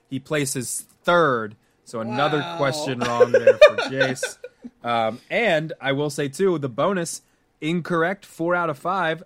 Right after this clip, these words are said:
Speaker 1: Number five, just above Priest Holmes, uh, let's see, by fifty yards now exactly,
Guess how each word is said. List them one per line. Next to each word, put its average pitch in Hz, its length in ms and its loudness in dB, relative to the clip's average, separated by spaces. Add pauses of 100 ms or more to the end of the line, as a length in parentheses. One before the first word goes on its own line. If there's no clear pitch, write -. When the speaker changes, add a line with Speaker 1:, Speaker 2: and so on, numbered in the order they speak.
(160)
Speaker 1:
Number 156 320 -2
five, 185 560 0 (120)
just 160 280 -4
above 170 400 -2
Priest 131 320 -6
Holmes, 120 440 -10 (360)
uh, 127 240 0
let's 131 220 -4
see, 131 280 -4
by 117 400 -2
fifty - 460 -6
yards 139 440 -2
now 101 220 -10
exactly, 113 680 -8